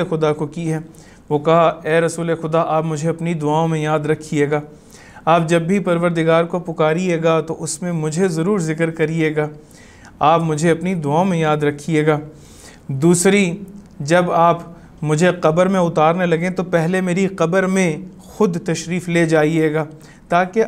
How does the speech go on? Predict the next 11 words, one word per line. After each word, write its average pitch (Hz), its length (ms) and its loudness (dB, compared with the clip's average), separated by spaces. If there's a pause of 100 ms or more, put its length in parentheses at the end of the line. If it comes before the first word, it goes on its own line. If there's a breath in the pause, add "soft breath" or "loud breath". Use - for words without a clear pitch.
آپ 175 300 0
کے 226 140 -2
وجود 175 420 -6
مبارک 170 540 0
سے 180 240 -2 (220)
میری 165 340 -2
قبر 160 320 0
بھی 170 180 -2
نورانی 156 460 0
ہو 156 140 -2
سکے۔ 151 320 -4